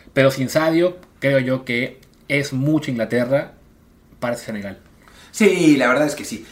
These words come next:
Speaker 2: Digo, contra Estados Unidos no jugó muy bien, pero yo insisto que creo que tiene que ver con el estilo de ambos equipos, que a Inglaterra se le indigesta, y que Inglaterra no tenía realmente ninguna, después de haber goleado a Irán,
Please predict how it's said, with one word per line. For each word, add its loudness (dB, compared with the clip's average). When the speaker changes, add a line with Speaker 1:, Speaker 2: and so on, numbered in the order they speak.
Speaker 2:
Digo, 2
contra -6
Estados 0
Unidos 0
no -2
jugó 0
muy 0
bien, -6
pero -6
yo -6
insisto -2
que -6
creo -2
que -8
tiene -4
que -6
ver -8
con -6
el -8
estilo -4
de 0
ambos -4
equipos, -14
que -12
a -10
Inglaterra -6
se -8
le -8
indigesta, -10
y -8
que -2
Inglaterra -2
no -4
tenía -2
realmente -4
ninguna, -2
después -4
de 2
haber -2
goleado 2
a 2
Irán, -2